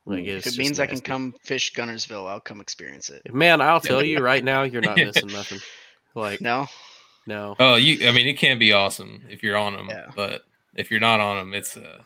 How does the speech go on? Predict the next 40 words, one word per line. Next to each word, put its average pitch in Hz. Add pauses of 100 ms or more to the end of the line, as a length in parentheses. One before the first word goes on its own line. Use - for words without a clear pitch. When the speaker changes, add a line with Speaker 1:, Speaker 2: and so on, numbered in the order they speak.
(360)
Speaker 1:
Like, 123
Speaker 4:
pretty 107
tough. - (260)
Speaker 1:
and 160
you 220
can 185
usually 151
find 123
a 110
good 107
fish 107
even 104
on 101
a 98
bad 104
day, 110 (580)
but 104 (680)
that 135
lake's 123
just 104
getting 95
hammered 95
back 98
and 98
forth. 101
Speaker 3:
Yeah. 101
Speaker 1:
And 113
it 135
is, 113
this 147
is 160
the 127
worst 117
year 107
for -
eelgrass 104
I've 101
seen 101
in 98
a 101